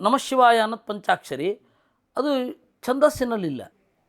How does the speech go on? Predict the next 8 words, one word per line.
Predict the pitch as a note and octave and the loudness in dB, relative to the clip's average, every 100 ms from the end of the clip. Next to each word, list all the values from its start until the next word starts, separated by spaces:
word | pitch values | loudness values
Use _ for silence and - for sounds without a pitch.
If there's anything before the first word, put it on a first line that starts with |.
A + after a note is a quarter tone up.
| _ - | _ -2
ಓಂ | G3+ B3+ B3 | 0 2 2
ನಮಃ | G#3 | 0
ಶಿವಾಯ | G3+ - F3+ E3 E3+ - - _ _ | 0 0 4 6 4 -4 -12 _ _
ಓಂ. | E3 C#3 F#2 _ _ _ _ _ _ _ _ _ _ _ _ _ | -4 -2 -4 _ _ _ _ _ _ _ _ _ _ _ _ _
ಹಾಗೆ | - C#4+ D4 C#4+ | 4 6 8 6
ಏಕಾಕ್ಷರದ | B3+ A#3 C4+ D4 C#4+ - B3+ B3 A#3+ G#3 F3+ - _ _ - B2 - _ _ - | 6 4 4 4 2 0 2 4 4 4 2 -2 _ _ -20 -20 -20 _ _ -6
ಮಂತ್ರವೂ | G#3 A3 F#3+ F3+ | -6 -2 -2 -2
ಇದೆ. | E3 G2+ | -6 -12